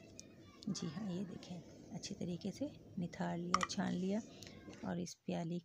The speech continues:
से जो है ना, जो पानी है इसको मैंने बालों की जड़ों में बहुत जो है अच्छी तरीके से लगाना है ताकि ये जड़ों जड़ों में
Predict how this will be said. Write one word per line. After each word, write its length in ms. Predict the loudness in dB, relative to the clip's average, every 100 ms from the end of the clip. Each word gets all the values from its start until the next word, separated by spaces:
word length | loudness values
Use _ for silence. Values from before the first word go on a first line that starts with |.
| -4
से 300 | -2 0 0
जो 160 | 0
है 160 | 0 0
ना, 160 | 2 0 -2 _ -2
जो 160 | 0
पानी 380 | 2 2 2 2
है 240 | 2 2 0
इसको 360 | -4 -4 0
मैंने 280 | 2 4 4
बालों 360 | 4 2 2 0
की 160 | -2 -2
जड़ों 300 | 0 0 0
में 360 | 2 2 0 -2 _ -8
बहुत 460 | -2 0 2 0 _ -14 -12 -12 -10 -6
जो 120 | -2
है 280 | 2 4 4
अच्छी 320 | 0 -4 -4
तरीके 380 | -2 0 0 0
से 160 | 0 0
लगाना 440 | 0 0 -2 0
है 480 | 0 2 2 2 0 -4 _
ताकि 240 | -6 -2 0
ये 100 | 2
जड़ों 320 | 2 2 2
जड़ों 260 | 2 2 2
में 240 | 2 2